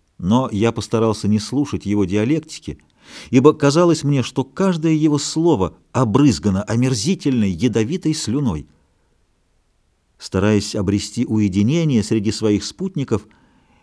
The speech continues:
я начал про себя шептать молитвы, ибо не к кому мне было обратиться, кроме Всевышнего, и говорил так: "Господи, если хочешь ты, чтобы я в Тебя веровал,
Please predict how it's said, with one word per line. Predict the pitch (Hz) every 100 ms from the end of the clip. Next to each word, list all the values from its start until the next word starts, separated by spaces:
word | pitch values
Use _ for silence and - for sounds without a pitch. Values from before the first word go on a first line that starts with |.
| -
я | 90 131 165
начал | 170 165 160 147
про | 139 135
себя | - 135 127 147
шептать | - - - 139 143
молитвы, | 120 117 135 202 - 80 65 _ _ _ _ _ -
ибо | 92 98 101 -
не | 101 120 185
к | -
кому | - 127
мне | 113 107 98
было | 104 104
обратиться, | 98 104 104 127 - -
кроме | - 98 98
Всевышнего, | - - 95 165 - 190 107 - _ _ _ _ _ - - -
и | 107
говорил | 117 131 175
так: | 170 185 160 - - _ -
"Господи, | 156 143 - - - 82 - _ _ _ _ - - 101
если | 107 156 165
хочешь | 160 196 190 143 -
ты, | 120
чтобы | - 135 123
я | 117 165
в | -
Тебя | - 131 147
веровал, | 110 175 185 117 80